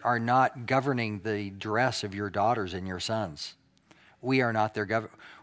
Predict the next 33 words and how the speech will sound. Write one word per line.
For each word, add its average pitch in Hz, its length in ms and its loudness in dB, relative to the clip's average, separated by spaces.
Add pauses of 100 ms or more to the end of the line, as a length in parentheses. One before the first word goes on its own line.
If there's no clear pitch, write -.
we're 139 180 6
going 147 240 8
to 143 140 -2
teach - 400 2
the 131 100 -2
doctrine. 107 640 6 (1500)
And 117 340 2
we 120 100 2
pray 135 300 6
that 123 140 0
it 113 120 -2
falls, 117 640 2 (140)
you 113 140 -6
know, 104 240 -2
on 110 340 2 (560)
hearing 123 460 2
ears. 117 520 2 (1200)
But 127 360 0
the 120 100 0
truth 156 420 4
is, 160 480 6
you 147 160 -4
know, 127 140 0
this 139 260 2
is 139 140 2
the 120 80 -4
territory 127 800 2
of 107 140 -4
a 104 260 -4 (340)
husband 117 680 0
or 117 340 0
a 104 240 -2
father, 120 560 2